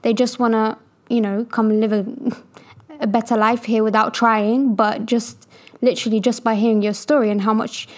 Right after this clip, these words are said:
effort you put into learning English and moving up to set one in maths, um, it just shows that you were literally,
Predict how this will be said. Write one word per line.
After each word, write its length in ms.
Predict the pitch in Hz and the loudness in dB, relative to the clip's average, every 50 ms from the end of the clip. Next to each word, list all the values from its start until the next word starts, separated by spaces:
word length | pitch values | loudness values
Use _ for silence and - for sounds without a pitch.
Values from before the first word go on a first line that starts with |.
| - - - | -20 -12 -6
effort 220 | - 240 - - - | -4 -4 -2 -2 -4
you 100 | - 226 | -4 -4
put 120 | - 254 | -4 -4
into 200 | 220 220 - 233 | -4 -4 -2 -2
learning 260 | 220 226 226 226 220 247 | 0 2 2 2 2 2
English 360 | 302 320 269 233 220 214 - | 2 2 2 2 0 0 0
and 240 | 233 220 226 220 220 | 0 2 4 4 4
moving 200 | 240 226 233 226 | 2 2 2 0
up 120 | - - | -2 -2
to 120 | - - 214 | -4 -6 -4
set 240 | - 233 226 - | -4 -4 -4 -4
one 340 | - 247 262 285 277 262 254 - | -2 0 2 2 4 2 2 0
in 420 | - 226 226 220 208 208 208 208 | -2 -2 0 0 0 0 2 2
maths, 500 | 233 294 302 269 285 285 - - - - - - | 2 2 2 0 -2 -4 -8 -14 -12 -14 -10 -4
um, 460 | - 226 220 214 214 214 214 214 - - - | -2 0 0 2 2 0 0 -2 -4 -6 -4
it 160 | - 226 214 | -2 -2 0
just 200 | - 247 226 - - | 0 0 0 -2 -4
shows 460 | - 233 220 214 202 196 190 190 - | -2 -2 0 0 0 -2 -4 -6 -8
that 300 | - - 196 202 - - - - - - - _ _ _ | -6 -4 -4 -4 -4 -8 -14 -20 -20 -20 -20 _ _ _
you 100 | - 233 | 0 0
were 80 | 226 226 | 2 2
literally, 640 | 233 247 254 247 247 - - 214 208 208 208 214 - | 4 4 2 2 0 -2 -4 -2 -2 -2 -2 -4 -6